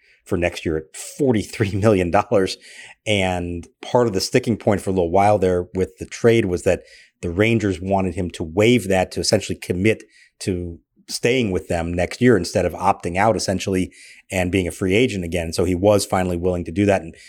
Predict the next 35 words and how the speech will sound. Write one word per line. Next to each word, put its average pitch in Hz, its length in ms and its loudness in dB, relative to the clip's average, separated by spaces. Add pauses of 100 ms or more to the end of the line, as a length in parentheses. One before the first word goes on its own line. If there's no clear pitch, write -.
(180)
because 123 400 -2
of 107 80 -2
that, 95 200 2
the 92 60 -4
Mets 92 240 0
got 92 140 2
a 85 40 -2
better 82 240 -2
prospect 120 460 0
in 95 60 -4
return. 131 340 2 (240)
Ronald 110 300 2
Acuna 110 400 2
Junior's 92 460 0 (300)
younger 98 280 2
brother, 90 480 0 (340)
by 80 140 -8
the 76 80 -8
way. 73 260 -12 (480)
But - 460 2
to - 120 -2
me, 120 260 8
this 113 220 4
was 85 200 -2
Max 101 340 0
holding 92 320 2
all 85 100 2
the 78 80 -6
cards 90 540 0
and 85 300 -2
him 98 500 0 (400)
reading 127 560 4
the 101 140 2
trade 131 380 2
winds 90 540 -2